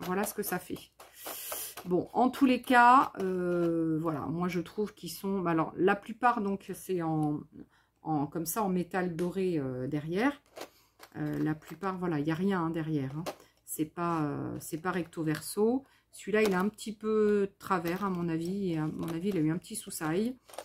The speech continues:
Euh, voilà. Il n'y a que ça, évidemment, qui, euh, un petit, euh,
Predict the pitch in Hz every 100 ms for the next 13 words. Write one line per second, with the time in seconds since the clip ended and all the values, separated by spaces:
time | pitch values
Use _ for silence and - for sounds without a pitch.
0 | - _ - - 151 147 143 156 143 156
1 | 190 214 _ _ - 190 185 202 196 226
2 | 208 185 185 185 190 185 180 - 160 160
3 | 151 139 131 143 156 _ _ _ _ -
4 | 156 156 - 170 165 139 123